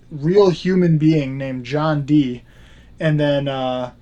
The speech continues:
because he was just a super famous alchemist, but then it, the, the alchemists in, in the game had really no reason to summon the demon portal.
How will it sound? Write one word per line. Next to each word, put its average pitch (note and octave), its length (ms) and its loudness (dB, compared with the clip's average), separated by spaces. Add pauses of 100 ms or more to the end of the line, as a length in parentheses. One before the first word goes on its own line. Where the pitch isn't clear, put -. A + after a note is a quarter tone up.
(420)
because D3 280 -2
he D#3 80 -2
was D3 100 -2
just D3 220 -8
a B2 40 -12
super D3+ 340 -4
famous C#3+ 360 -6
alchemist, C#3 560 -10 (460)
but D3+ 120 0
then D3+ 220 4
it, D3 140 -6 (340)
the, D3 380 -6
the D3+ 200 -4
alchemists D3+ 920 -2 (160)
in, D3 480 -4
in D3+ 140 -6
the C3 80 -8
game C#3 500 -4 (220)
had C#3+ 340 -8
really F3+ 360 4
no D3+ 300 6
reason C#3 560 0
to B2+ 260 -10
summon D3 420 -4
the B2+ 80 -10
demon B2+ 380 -8
portal. A#2+ 460 -8